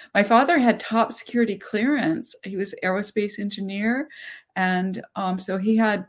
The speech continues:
the, the highest level of security clearance in the United States. Um, so yeah, they,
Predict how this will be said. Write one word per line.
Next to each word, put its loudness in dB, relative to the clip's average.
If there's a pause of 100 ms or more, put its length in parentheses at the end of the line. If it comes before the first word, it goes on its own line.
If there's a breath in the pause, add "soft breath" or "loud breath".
the, -4
the -4
highest 0
level 0 (440 loud breath)
of 2
security -4
clearance 0
in -2
the -4
United 0
States. -4 (680 loud breath)
Um, 2 (240)
so 4
yeah, 6
they, 4